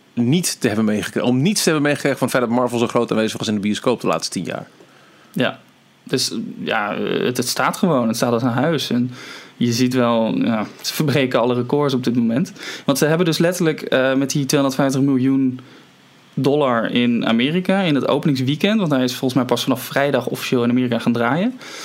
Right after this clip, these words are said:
Speaker 2: Ehm, daarmee hebben ze het vorige record verbroken. En dat was in handen van, ik dacht, Force Awakens, van, eh, Star Wars in ieder geval.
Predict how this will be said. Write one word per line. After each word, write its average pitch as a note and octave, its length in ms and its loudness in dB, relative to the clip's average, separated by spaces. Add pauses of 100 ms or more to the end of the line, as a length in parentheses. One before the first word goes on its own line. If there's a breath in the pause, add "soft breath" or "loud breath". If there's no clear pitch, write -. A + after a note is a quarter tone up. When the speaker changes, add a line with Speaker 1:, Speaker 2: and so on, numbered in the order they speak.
(400 loud breath)
Speaker 2:
Ehm, C3+ 640 2
daarmee C3+ 320 2
hebben C#3+ 260 0
ze C#3 400 0
het A#2 360 -2
vorige F3+ 380 0
record B2+ 640 0
verbroken. D#3+ 680 0
En C3+ 140 2
dat C#3+ 140 0
was D3 120 0
in D3+ 80 0
handen C3+ 340 2
van, A#2 680 0
ik B2+ 140 -4
dacht, F3+ 180 -2
Force D#3 280 0
Awakens, D3 480 0
van, B2 420 0
eh, A#2 140 -2
Star D3+ 300 0
Wars A#2+ 140 2
in C3+ 60 2
ieder B2+ 140 0
geval. D#3+ 320 0